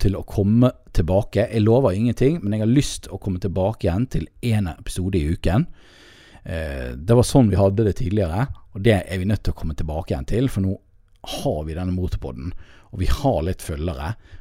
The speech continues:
og det er veldig synd at dere ikke får noen episoder ut,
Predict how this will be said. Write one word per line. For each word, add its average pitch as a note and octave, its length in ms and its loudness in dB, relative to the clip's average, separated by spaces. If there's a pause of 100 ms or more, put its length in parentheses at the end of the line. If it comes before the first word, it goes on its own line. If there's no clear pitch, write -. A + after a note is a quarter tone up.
(120)
og - 100 -10
det G2+ 140 0
er - 400 -8
veldig C3 260 6
synd C#3+ 300 6 (240)
at - 140 -8
dere G2 180 0
ikke - 180 -2
får G2+ 220 -2
noen D#2 180 -8
episoder G2 540 -4 (100)
ut, A2+ 380 0